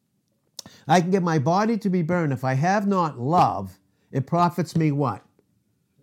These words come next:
Nothing. Because there's nothing good in the flesh in Romans seven eighteen and John six sixty-three. It doesn't profit us anything. There's no value in it.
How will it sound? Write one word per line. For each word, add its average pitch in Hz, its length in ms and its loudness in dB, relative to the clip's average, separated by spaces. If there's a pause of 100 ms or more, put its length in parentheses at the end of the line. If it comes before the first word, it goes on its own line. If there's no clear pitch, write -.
Nothing. 147 520 0 (160)
Because 160 340 2
there's 160 220 0
nothing 240 460 0
good 247 220 -2
in 226 140 -4
the 220 100 -2
flesh 220 420 -4
in 147 100 -2
Romans 127 360 -4
seven 107 300 -6
eighteen 101 400 -8
and 101 120 -10
John 98 220 -12
six - 280 -20
sixty-three. - 600 -16 (200)
It 160 120 -2
doesn't 233 320 2
profit 214 420 0
us 170 220 -4
anything. 160 540 -6 (400)
There's 156 140 0
no 254 120 2
value 196 580 0
in 98 100 -12
it. - 100 -18